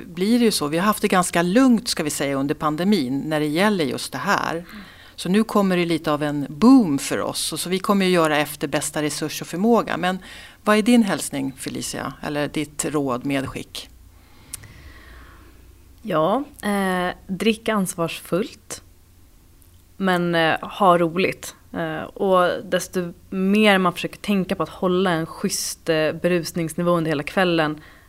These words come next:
Speaker 2: desto roligare kommer ni ha. Eh, då kommer vi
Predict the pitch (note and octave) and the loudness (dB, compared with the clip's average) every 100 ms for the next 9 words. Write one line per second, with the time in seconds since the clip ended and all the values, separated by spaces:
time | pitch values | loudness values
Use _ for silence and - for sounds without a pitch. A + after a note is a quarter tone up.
0 | - D#3+ - E3 D3 B2+ - D3+ F#2+ B2+ | -10 -8 -4 -2 -2 -2 -4 -8 -8 -6
1 | - - - - - E3+ C#3+ E2 - G3+ | -8 -10 -20 -20 -12 -10 -8 -10 -14 -18
2 | - - F#3+ F3+ F#3+ F3 E3 D#3+ | -20 -18 -4 -4 0 -2 0 -2